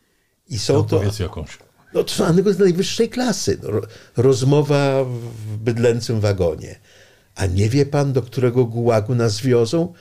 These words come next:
Speaker 1: "Nie, ja tam się nie interesuję polityką". No więc z taką Rosją, tak, też będzie business as usual. No bo jaka niby jest alternatywa?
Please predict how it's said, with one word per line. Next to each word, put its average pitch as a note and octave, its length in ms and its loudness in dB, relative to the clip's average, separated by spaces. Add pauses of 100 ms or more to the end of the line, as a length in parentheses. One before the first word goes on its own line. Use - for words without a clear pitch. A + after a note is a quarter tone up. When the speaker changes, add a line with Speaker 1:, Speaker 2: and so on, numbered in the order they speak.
(200)
Speaker 1:
"Nie, A#3+ 380 4
ja G3+ 120 2
tam D3+ 160 0
się D#3 120 -2
nie C3 120 4
interesuję A2 480 2
polityką". F2+ 720 -2 (1040)
No C3 60 4
więc E3 260 0 (920)
z - 240 -4
taką F#3+ 640 0
Rosją, G2+ 680 2 (120)
tak, - 400 -8 (580)
też E3 480 0 (160)
będzie A2 480 0
business G2 480 -2
as - 140 -12
usual. - 500 -10 (540)
No A#2+ 100 0
bo A2+ 100 2
jaka A2 280 2
niby G#2 220 0
jest A2 140 -2
alternatywa? C3+ 760 -6